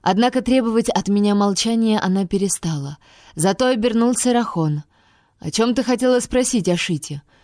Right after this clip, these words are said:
Почему в первый раз ты повез меня более долгой и опасной для вас дорогой?» «Хотел узнать тебя», — ответил Илгиз, — «понять, кто ты такая.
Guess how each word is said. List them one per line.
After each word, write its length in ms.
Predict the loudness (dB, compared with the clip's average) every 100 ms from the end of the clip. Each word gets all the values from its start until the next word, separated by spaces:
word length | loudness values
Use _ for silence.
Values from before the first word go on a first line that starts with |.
| _ _ -8
Почему 360 | -4 0 0
в 80 | 0
первый 340 | 0 2 2
раз 220 | 2 0 0
ты 140 | -4
повез 380 | -2 0 0 0
меня 260 | 0 0
более 380 | 0 0 2 0
долгой 420 | 2 0 0 0
и 160 | 0 0
опасной 500 | -2 -2 -2 -2 0
для 180 | 0 0
вас 180 | -2 -2
дорогой?» 560 | -2 -2 -2 -4 -12 -18 _ -20 _ _ _
«Хотел 380 | -10 -2 2 2
узнать 400 | 4 2 2 -2
тебя», — 260 | -4 -2 -2
ответил 420 | -2 -4 -4 -6
Илгиз, — 540 | -4 -4 -2 -4 -6 -12 -20 _
«понять, 380 | -2 2 2 0
кто 220 | -2 -2
ты 100 | 0
такая. 560 | -2 -2 -2 -2 -2 -8